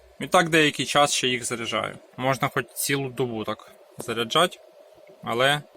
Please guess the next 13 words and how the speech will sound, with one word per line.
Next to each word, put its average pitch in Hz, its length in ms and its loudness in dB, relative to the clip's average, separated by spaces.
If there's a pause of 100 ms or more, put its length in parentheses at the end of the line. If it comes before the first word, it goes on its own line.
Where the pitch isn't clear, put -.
слідкувати 123 680 2
за 110 100 -8
ними. 107 320 -10 (300)
І 160 80 -2
в 151 40 -6
цьому 151 320 2
режимі 139 360 0
пульсації 147 920 0 (280)
ці - 160 -4
акумулятори 139 600 2
ще 143 260 2
трохи 139 420 -2
дозарядяться. 131 880 0